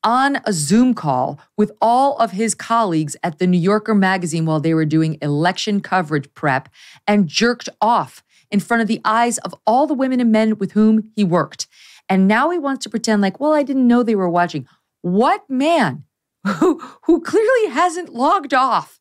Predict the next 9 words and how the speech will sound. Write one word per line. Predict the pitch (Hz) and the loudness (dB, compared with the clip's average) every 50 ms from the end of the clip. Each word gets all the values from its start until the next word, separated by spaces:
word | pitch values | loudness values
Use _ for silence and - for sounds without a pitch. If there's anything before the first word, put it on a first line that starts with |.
| _ _ - | _ _ -8
<laughs> | 220 185 - | -6 -4 -2
right, | 269 262 262 269 _ _ - | -2 -4 -4 -6 _ _ -12
twenty-five | - - 440 415 403 440 427 - 339 302 320 320 320 | -8 -4 -2 -2 -2 -2 -4 -2 -2 0 0 -2 -2
times | 320 262 247 240 214 - - | -2 -2 -2 -2 -2 -6 -10
and | - 277 320 311 277 - | -8 -8 -8 -8 -10 -12
closed | - - 262 254 285 311 302 - - - | -10 -4 -2 -2 0 0 -2 -6 -6 -6
the | 247 233 | -4 -2
laptop | 233 220 214 226 - - - - 151 135 131 _ _ _ _ - _ _ - | 0 0 0 0 -2 -6 -12 -12 -12 -12 -12 _ _ _ _ -20 _ _ -2
would | 285 302 | -2 -2